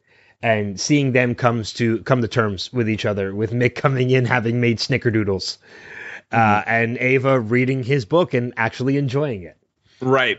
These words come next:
Speaker 2: I, I think that was great. I would say, too, what was your favorite sequence in all of this? Whether it was maybe one of the odd, like, odd timelines or just a, a, a character pairing that happened back and forth that you
Speaker 1: Oh,
Speaker 2: just
Speaker 1: my
Speaker 2: didn't
Speaker 1: God.
Speaker 2: expect.
Speaker 1: Uh, Mick and Fairy Godmother,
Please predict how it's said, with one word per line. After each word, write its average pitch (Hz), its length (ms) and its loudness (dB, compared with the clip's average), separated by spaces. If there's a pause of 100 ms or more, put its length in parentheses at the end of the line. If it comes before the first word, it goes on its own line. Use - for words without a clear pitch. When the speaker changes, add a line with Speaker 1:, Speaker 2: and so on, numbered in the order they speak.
Speaker 2:
I, 131 300 2
I 139 80 2
think 147 160 -4
that 139 80 -2
was 117 100 -8
great. 139 240 0
I 151 100 4
would 180 160 -2
say, 170 220 -4
too, 131 240 -8
what 95 240 -2
was 226 140 -4
your 151 100 -6 (240)
favorite 110 400 -2
sequence 85 560 -8
in 107 200 0
all 82 260 2
of 73 100 -4
this? - 260 2
Whether 110 360 4
it 98 120 4
was 101 240 -2
maybe 104 220 0
one 95 160 0
of 92 80 -4
the 92 120 -4
odd, 95 300 4
like, 101 220 2
odd 95 220 0
timelines 117 640 0
or 98 220 0
just 87 240 -10
a, - 80 -20 (400)
a, 95 400 2 (240)
a - 20 -4
character 127 460 -2
pairing 107 340 0
that 85 120 -4
happened 92 340 -6
back 87 180 -4
and 85 100 -12
forth - 380 -8 (120)
that - 80 0
you 127 60 4
Speaker 1:
Oh, 135 120 4
Speaker 2:
just 131 80 2
Speaker 1:
my 123 100 2
Speaker 2:
didn't 107 80 -2
Speaker 1:
God. 120 380 2
Speaker 2:
expect. - 180 -10
Speaker 1:
Uh, 104 180 -10
Mick 139 420 0
and 127 140 0
Fairy 127 280 2
Godmother, 107 680 0